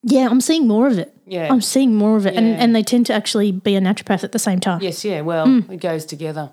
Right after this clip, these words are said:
Speaker 1: Mm.
Speaker 2: Yeah, and just a shout out to all my international listeners. It's very humbling to know I've got you guys out there in the U S and India and Canada and New Zealand,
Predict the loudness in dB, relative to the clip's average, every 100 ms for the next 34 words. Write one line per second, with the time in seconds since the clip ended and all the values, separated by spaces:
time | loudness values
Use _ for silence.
0 | -2 0 -2 -8 _ -8 -4 -2 -2 -4
1 | -4 -4 -6 -6 -6 -4 -2 -2 -4 -8
2 | -6 -6 -4 -6 -8 -8 -8 -8 -8 -10
3 | -10 -10 -8 -8 -8 -12 -8 -8 -6 -6
4 | -6 -6 -6 -8 -12 _ _ _ -8 -4
5 | -2 -4 -6 -6 -6 -6 -4 -4 -4 -4
6 | -6 -4 -4 -4 -6 -4 -6 -6 -8 -8
7 | -6 -6 -4 -4 -4 -8 -8 -8 -6 -4
8 | -4 -4 -6 -10 -12 _ _ _ -10 -6
9 | -4 -4 -4 -6 -8